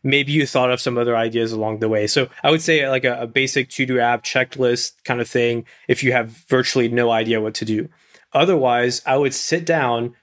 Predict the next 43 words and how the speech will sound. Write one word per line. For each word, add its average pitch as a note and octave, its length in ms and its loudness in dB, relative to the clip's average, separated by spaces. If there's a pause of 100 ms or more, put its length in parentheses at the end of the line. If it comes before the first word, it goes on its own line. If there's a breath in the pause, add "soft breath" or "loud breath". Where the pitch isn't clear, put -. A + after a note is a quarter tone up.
(140 soft breath)
grab C3 240 2
a E3 80 0
pencil C3 580 0
and A#2 160 -4
paper, A2 480 -2 (260 loud breath)
and C3 220 2
write C#3 220 0
down C#3+ 320 2
some C3 200 -2
ideas B2 460 0
that A#2 120 0
you've A#2 180 -2
always B2 360 0
wanted A#2 280 -2
to - 100 -2
build, A#2 420 0 (280 loud breath)
but C#3 140 2
never B2+ 280 2
really C3 300 0
knew A#2+ 180 0
how A#2 160 0
to A2+ 160 -4
do. A2+ 400 0 (380 soft breath)
And C#3 120 2
then C#3 120 0
even E3+ 180 2
if F3+ 140 -2
it D#3+ 60 2
sounds C#3 200 0
like D#3+ 140 0
a C#3 60 0
big B2+ 200 -2
project, C3 480 -2
just - 220 -4
break C3+ 260 0
it D#3 80 0
up D3 140 -2 (240)
to C#3 100 4
ti-, D#3 400 0
tiny F3+ 440 0
fractional D3 600 0
little C3+ 220 0
pieces. A#2+ 560 -2